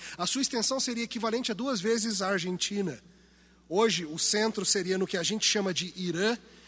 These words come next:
mas cobriria toda aquela região do Oriente Médio, indo bater lá na Índia. Uma das suas principais, eh, dos lugares ali da cidadela se chamava o Portão para o Mundo, porque as ordens ditadas naquele lugar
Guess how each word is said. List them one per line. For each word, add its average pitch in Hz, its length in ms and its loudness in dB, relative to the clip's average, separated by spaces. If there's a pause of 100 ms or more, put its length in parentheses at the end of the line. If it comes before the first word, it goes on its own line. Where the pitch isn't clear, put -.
(140)
mas 180 220 2
cobriria 214 480 0
toda 208 520 0
aquela 202 280 -2
região 196 340 2
do 190 80 0
Oriente 180 300 0
Médio, 175 380 -4
indo 190 200 -4
bater 170 400 -4 (320)
lá 170 360 -4 (240)
na 160 200 -4
Índia. 151 380 -4 (640)
Uma 208 180 -4
das 196 120 0
suas 202 140 0
principais, 196 720 0 (180)
eh, 180 200 -6
dos 170 180 -8
lugares 196 380 0
ali 196 120 -2
da 190 80 0
cidadela 196 460 0
se 208 100 0
chamava 196 420 -2 (240)
o 196 80 -8
Portão 202 540 0
para 214 240 -2
o 208 60 0
Mundo, 180 580 0 (220)
porque 180 240 0
as 170 220 2
ordens 196 440 4
ditadas 196 560 -2
naquele 196 320 -2
lugar 165 480 -2